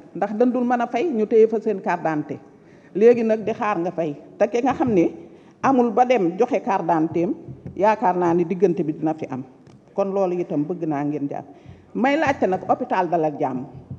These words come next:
Xam nga hôpital Dalal Jàmm sous terrain bi moo ëpp li ci kaw fi mu ne fi nii fajoo.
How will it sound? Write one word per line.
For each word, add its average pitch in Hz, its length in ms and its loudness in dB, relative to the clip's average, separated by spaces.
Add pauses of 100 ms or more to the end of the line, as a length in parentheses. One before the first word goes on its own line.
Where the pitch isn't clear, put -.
Xam 240 140 -4
nga 294 120 -2
hôpital 262 360 -2
Dalal 185 300 0
Jàmm 160 280 0
sous 240 320 -4
terrain 160 420 0
bi 127 100 -8 (520)
moo 214 260 4
ëpp 220 140 -2
li 180 160 0
ci 190 100 -6
kaw 156 220 0
fi 175 120 -4
mu 170 60 -2
ne 165 120 -4
fi 175 120 -10
nii 160 160 -2
fajoo. 143 340 -6